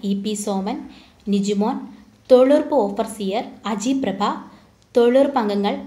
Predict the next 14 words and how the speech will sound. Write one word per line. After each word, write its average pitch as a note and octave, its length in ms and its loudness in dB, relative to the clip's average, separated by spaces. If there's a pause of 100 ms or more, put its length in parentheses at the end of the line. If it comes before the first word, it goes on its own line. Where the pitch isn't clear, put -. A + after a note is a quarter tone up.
(140)
പി G#3 80 -4 (160)
ടി C4 100 -6
എ C4+ 100 2
അംഗങ്ങൾ G3+ 320 -2 (200)
എന്നിവരും G3+ 340 0 (120)
സംബന്ധിച്ചു. G3 500 -4 (3000)
സർക്കാർ C#4+ 420 -4
സ്കൂൾ B3+ 320 -4
പരിസരം G#3+ 480 -8
വൃത്തിയാക്കി G3+ 680 -12 (120)
പുതുവേലി F#3 480 -14
ക്ലബ്. D3+ 200 -20 (600)
രണ്ടു D#4 240 -8
വർഷമായി C4+ 520 -8